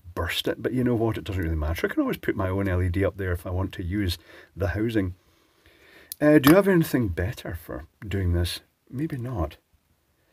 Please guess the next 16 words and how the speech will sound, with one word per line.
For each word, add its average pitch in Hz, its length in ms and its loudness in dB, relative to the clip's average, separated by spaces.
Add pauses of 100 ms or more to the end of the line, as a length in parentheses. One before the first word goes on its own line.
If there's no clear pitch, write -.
(420)
Right, 165 160 4
tell 269 160 2
you - 60 0
what, 82 180 0
I'm 120 100 -4
gonna 214 160 6
pause 98 400 -2
because 101 300 -4
this 151 160 -6
could - 160 -14 (100)
take - 320 -8
a 127 80 -8
moment. 104 680 0 (2250)
Well, 151 260 12
that 147 280 2
was - 220 -2